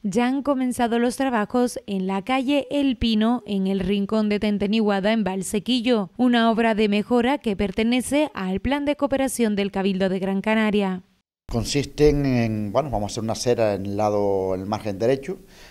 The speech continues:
Speaker 2: Ya existe una acera, la vamos a, bueno, a acondicionar, a dejarla en mejores condiciones. Vamos a canalizar todo, todo, a colocar la, los tubos de canalización, de, de agua,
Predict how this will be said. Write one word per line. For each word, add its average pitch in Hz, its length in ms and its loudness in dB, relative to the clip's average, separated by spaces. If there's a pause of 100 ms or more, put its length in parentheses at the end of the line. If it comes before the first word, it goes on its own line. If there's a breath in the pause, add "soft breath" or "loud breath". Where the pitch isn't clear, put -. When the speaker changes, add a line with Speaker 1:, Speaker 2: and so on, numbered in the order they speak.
(160 loud breath)
Speaker 2:
Ya 104 140 -4
existe 104 340 -2
una 101 180 -4
acera, 143 380 -2
la 147 100 -6
vamos 104 240 -6
a, 95 260 -12
bueno, 82 280 -12
a 117 60 -10
acondicionar, 101 540 -6
a 104 60 -6
dejarla 98 220 -4
en 92 60 -8
mejores 95 200 -8
condiciones. 139 460 -6 (400 loud breath)
Vamos 127 340 0
a - 20 -4
canalizar 113 520 -2
todo, 107 680 -2
todo, 98 300 -6
a 80 120 -10
colocar 98 380 -4
la, 90 400 -6
los 85 140 -14
tubos 110 200 -4
de 92 120 -4
canalización, 90 640 -6
de, 101 220 -6
de 85 200 -8
agua, 113 760 -2